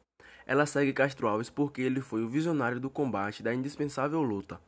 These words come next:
Não foi o poeta dos escravos do Brasil, e sim o poeta de todos os escravos. Mais uma guerra acabou, mas outros combates ainda surgirão. Outras gerações terão de deixar na liça o ferro e o guante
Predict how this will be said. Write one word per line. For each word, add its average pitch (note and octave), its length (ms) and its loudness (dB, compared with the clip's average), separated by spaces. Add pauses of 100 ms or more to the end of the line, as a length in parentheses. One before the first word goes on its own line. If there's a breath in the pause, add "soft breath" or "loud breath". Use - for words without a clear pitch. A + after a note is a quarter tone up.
(540 loud breath)
Não C#3+ 160 4
foi D3+ 280 2
o E3+ 60 4
poeta D3 360 0
dos C#3+ 140 -2
escravos C3 480 -2
do C3+ 100 -2
Brasil, G#2 540 -2 (280 soft breath)
e C3+ 120 -2
sim B2+ 420 -4
o C3+ 80 -2
poeta B2 320 0
de C3 80 -2
todos C3 300 -4
os D3 120 -6
escravos. F#2 720 -6 (1700 loud breath)
Mais C3 280 6
uma D3 180 4
guerra A#2 300 0
acabou, G2 480 -4 (360 loud breath)
mas G#2+ 380 0 (100)
outros D3+ 400 0
combates G#2+ 680 -2
ainda C3 300 0
surgirão. C3+ 640 -2 (420 loud breath)
Outras D3+ 380 2
gerações B2 680 -2 (320 loud breath)
terão A#2+ 260 2
de D3 120 2
deixar C3+ 360 2
na B2 200 2
liça G#2 440 -4
o C3 120 -8
ferro A#2 320 0
e - 20 4
o D3 80 2
guante G#2 480 -6